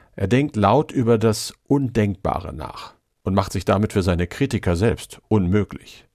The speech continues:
während er seine Freunde in zusätzliche Schwierigkeiten bringt. Denn über maximale Forderungen kann man immer noch reden, über maximale Drohungen nicht, auch nicht über indirekte.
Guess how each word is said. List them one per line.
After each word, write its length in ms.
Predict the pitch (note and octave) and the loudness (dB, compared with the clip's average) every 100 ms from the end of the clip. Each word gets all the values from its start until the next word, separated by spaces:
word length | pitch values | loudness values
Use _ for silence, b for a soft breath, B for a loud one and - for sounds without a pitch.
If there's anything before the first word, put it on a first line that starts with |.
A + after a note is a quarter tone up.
| _ _ - | _ _ -6
während 240 | F2 F2+ | -4 -4
er 60 | F2 | -4
seine 240 | F2+ - | -4 -6
Freunde 640 | - F#2 G2+ G2 B2 C3+ C3 _ - | -6 0 2 2 0 -2 -8 _ -6
in 100 | C3 | -4
zusätzliche 560 | - A2 G2 G2+ G2 | -2 0 0 0 -2
Schwierigkeiten 680 | G#2+ D3+ G#2+ D#2 - - F#2+ | -2 -2 -2 -2 -6 -6 -6
bringt. 240 | - - - B B B B B - | -8 -10 -14 B B B B B -6
Denn 100 | F#2 | 0
über 180 | F2+ | 2
maximale 640 | F2 A#2+ - B2+ G#2+ F2+ E2+ | 4 2 2 2 4 4 2
Forderungen 580 | - C#3+ E3 B2 B2 A#2 | 4 4 4 2 0 2
kann 160 | A2 | 2
man 140 | G#2 A2 | 2 2
immer 180 | G#2+ | 0
noch 220 | F#2+ F2+ - | 0 -2 -2
reden, 340 | F#2 - - _ _ - | -4 -6 -18 _ _ -10
über 200 | G2 F2+ | -2 0
maximale 560 | F#2 - G2+ F2+ E2+ | 0 0 0 0 -2
Drohungen 560 | - G2 A#2 A2 G2+ G#2 _ _ | -4 2 4 4 4 0 _ _
nicht, 400 | F#2 - - - _ _ _ - | -8 -8 -12 -20 _ _ _ 2
auch 220 | C3 B2 | 2 2
nicht 400 | A#2 G2 - - - | -2 -4 -10 -18 -6
über 200 | G#2+ A2+ | -2 -2
indirekte. 580 | F2 F2 - - - | -2 -8 -12 -16 -18